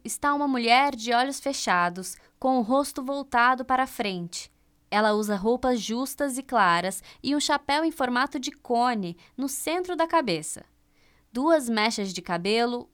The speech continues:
uma de cada lado da cabeça, abrem-se em formato de molduras, exibindo os rostos de Piolim,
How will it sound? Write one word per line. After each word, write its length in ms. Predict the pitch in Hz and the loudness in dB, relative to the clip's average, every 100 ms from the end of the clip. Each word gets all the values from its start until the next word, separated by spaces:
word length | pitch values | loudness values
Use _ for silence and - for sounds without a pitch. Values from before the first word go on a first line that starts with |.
| - | -6
uma 300 | 294 349 320 | -2 0 0
de 100 | 240 | -2
cada 280 | 220 196 190 | -4 0 2
lado 280 | 180 190 | 2 0
da 120 | 202 233 | -2 0
cabeça, 600 | 277 226 220 240 - 254 _ _ _ _ - | 0 0 0 0 -2 -6 _ _ _ _ 2
abrem-se 720 | 254 311 262 226 202 - 202 | 4 4 2 0 -2 -6 -6
em 100 | - | -4
formato 520 | 254 277 262 254 277 262 | -2 0 2 2 2 -2
de 100 | 262 | -2
molduras, 840 | 262 320 262 196 185 214 214 - - | 0 0 -2 -4 -4 -4 -6 -10 -2
exibindo 680 | 240 247 226 269 320 311 | 0 0 -4 -2 -2 0
os 120 | 294 | -4
rostos 600 | - 262 294 302 - 269 220 | -4 0 0 0 -4 -6 -6
de 120 | 226 | -8
Piolim, 680 | - 247 302 247 240 320 | -6 -2 0 0 -2 -2